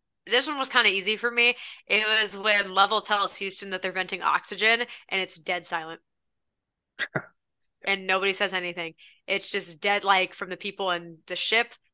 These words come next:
Speaker 1: and the people in Mission Control. It's silent, and then it gets frantic, like, immediately. They're like, "Oh, shit," and everyone's, like, trying to figure out what's happening. But, like, that was just so, I don't know. It was very impactful to me 'cause that just showed, like, the severity of how everyone realized, like,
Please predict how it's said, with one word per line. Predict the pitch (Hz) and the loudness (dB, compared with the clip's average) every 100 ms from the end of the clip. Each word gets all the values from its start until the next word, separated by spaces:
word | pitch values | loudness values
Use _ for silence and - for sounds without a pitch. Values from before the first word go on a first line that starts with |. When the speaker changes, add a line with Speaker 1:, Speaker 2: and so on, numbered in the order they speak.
| _ | _
Speaker 1:
and | 185 180 175 175 | -2 -2 -2 -8
the | 170 | -10
people | - 196 202 196 | -10 -6 0 0
in | 196 | 0
Mission | 185 185 180 | -4 -8 -10
Control. | 175 - 160 - | -12 -8 -8 -8
It's | 165 165 | -10 -14
silent, | - - 185 185 214 226 - | -14 4 6 6 4 2 0
and | 190 | -2
then | 190 | 0
it | 185 | -2
gets | - - | -4 -6
frantic, | - 214 180 175 175 | 0 4 4 0 -6
like, | 185 185 | -6 -8
immediately. | 180 196 180 190 | -8 -6 -4 0
They're | 190 | 6
like, | - | 10
"Oh, | 330 | 10
shit," | - 381 320 | 10 8 8
and | 240 240 | 8 4
everyone's, | - 262 220 | 2 0 4
like, | 226 226 | 4 6
trying | 262 | 4
to | 226 | 4
figure | 233 226 | 4 4
out | |
what's | 208 | 6
happening. | 214 214 208 190 - - - | 4 4 2 -6 -8 -10 0
But, | |
like, | 220 214 | 2 6
that | 233 262 | 8 10
was | 277 | 8
just | 262 262 | 2 -2
so, | 233 214 220 - - _ | 2 4 4 0 -8 _
I | 214 226 | 4 4
don't | 214 | 4
know. | 208 175 - - | 2 2 -4 -20
It | - | -12
was | 202 | -2
very | 214 254 240 | 6 8 8
impactful | 214 202 - 196 - | 8 6 4 -6 -8
to | |
me | 202 185 175 - - _ - | -2 0 -2 -6 -20 _ -6
'cause | 208 | 0
that | 202 | 2
just | 208 - | 2 2
showed, | 233 214 208 | 6 6 4
like, | 208 | 0
the | 208 | -2
severity | - 208 185 190 196 190 | -4 -2 2 4 6 4
of | 185 | 6
how | 202 | 6
everyone | 185 202 202 185 | 6 2 -2 -2
realized, | 190 190 185 185 185 | 2 4 4 4 2
like, | 180 170 | 0 0